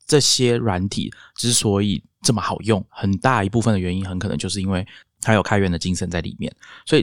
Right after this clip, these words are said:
听众朋友在听这一集的时候，大家可以去思考，以前大家在用这些产品的时候，你并没有去想过这些问题，说，“啊，那开源社群跟我有什么关系？”因为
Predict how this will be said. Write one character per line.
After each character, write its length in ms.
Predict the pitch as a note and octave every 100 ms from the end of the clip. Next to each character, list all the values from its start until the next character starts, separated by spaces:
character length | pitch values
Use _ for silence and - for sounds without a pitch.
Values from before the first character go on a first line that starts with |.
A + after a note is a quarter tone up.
| -
听 120 | C#3
众 140 | D3+ B2
朋 120 | F#2+
友 140 | F#2+ F#2
在 140 | A2+
听 200 | G#2 A#2
这 140 | A2+ B2+
一 60 |
集 140 | B2 F#2+
的 60 |
时 100 | -
候， 180 | G2 F#2+
大 140 | B2 A#2
家 120 | B2+
可 120 | A2
以 240 | F2+ E2+
去 320 | - - A2 G2
思 200 | - C3
考， 180 | - -
以 100 | A2
前 180 | A#2 G#2+
大 140 | A#2
家 100 | A#2
在 100 | A#2+
用 220 | A#2+ A2+
这 80 | G#2
些 140 | G#2
产 180 | G#2 F#2+
品 120 | F2+ C#2
的 60 |
时 60 | G2+
候， 60 |
你 80 | F#2
并 180 | F#2+ A2
没 80 | F#2
有 120 | E2+
去 260 | - G2+ F#2
想 220 | - B1+
过 140 | - G2
这 100 | F#2+
些 140 | F#2+
问 180 | F#2 E2+
题， 140 | -
说 140 | - E2+
，“啊， 80 | A#2+
那 100 | A#2
开 180 | - A2+
源 100 | F#2
社 120 | G#2
群 140 | F2
跟 120 | - F#2+
我 60 |
有 40 | E2+
什 100 | C2
么 80 |
关 200 | - D2+
系？” 140 | - -
因 80 | C3
为 140 | C#3